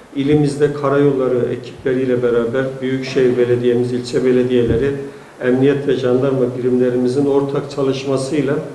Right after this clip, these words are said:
e, dört yüz seksen sekiz tabelada, karayolu tıplarında bulunan tabelalarda değişikliğe gidilmiş. Üç yüz seksen sekiz trafik, e, levhası, tabelası kaldırılmış. Altmış yeni levhada,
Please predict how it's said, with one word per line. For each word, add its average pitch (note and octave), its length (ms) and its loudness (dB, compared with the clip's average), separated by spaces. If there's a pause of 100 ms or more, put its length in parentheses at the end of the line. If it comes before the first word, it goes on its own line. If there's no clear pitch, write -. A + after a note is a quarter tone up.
(460)
e, B2+ 60 4 (960)
dört D3 260 4
yüz - 160 -6
seksen D#3 360 2
sekiz E3 480 -4
tabelada, C3 540 0 (320)
karayolu B2+ 440 0
tıplarında C3 680 -2
bulunan B2+ 260 0 (100)
tabelalarda C3 640 0 (480)
değişikliğe C3+ 560 2
gidilmiş. C3+ 540 0 (420)
Üç C#3 220 -4
yüz D#3+ 180 -4
seksen D3+ 340 2
sekiz - 400 -2 (100)
trafik, C#3+ 640 0
e, B2 120 4
levhası, B2+ 460 2 (100)
tabelası B2+ 560 -2
kaldırılmış. D3 640 -2 (440)
Altmış C3+ 480 0
yeni D3 420 4 (500)
levhada, C3+ 520 2